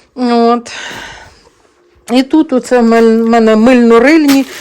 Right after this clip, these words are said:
Це все те, що ми тоді заберемо, е, в автобус їсти. Босоніжки беру одні, одненькі, і все. Це одежу наготувала Е, ту, що мені в потязі переодягатися.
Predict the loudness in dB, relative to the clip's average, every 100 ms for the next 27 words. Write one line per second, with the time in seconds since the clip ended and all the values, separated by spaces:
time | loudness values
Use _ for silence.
0 | -14 -4 -2 -2 0 -2 0 0 2 2
1 | 4 2 0 -2 -2 -4 -4 -2 0 2
2 | 2 2 0 -2 -6 -20 -20 -8 0 2
3 | 4 4 2 2 2 0 -4 -10 -6 -6
4 | -4 -2 0 0 -4 -10 -8 -4 -2 -4
5 | -6 -6 -8 -16 -8 -2 -2 2 2 2
6 | 0 -2 0 0 0 2 0 2 4 4
7 | 2 0 0 2 2 2 -2 -4 -8 -10
8 | -8 -6 -6 -4 0 0 0 -10 -20 -20
9 | -8 0 2 4 2 -2 -10 -4 -2 2
10 | 2 2 0 -2 -2 -4 -6 -4 0 2
11 | 2 2 0 -6 -20 -20 -8 -4 -4 -4
12 | -4 -6 -4 -2 0 0 -2 0 0 2
13 | -2 -4 -2 0 2 0 0 -2 0 -2
14 | -4 -8 -6 -6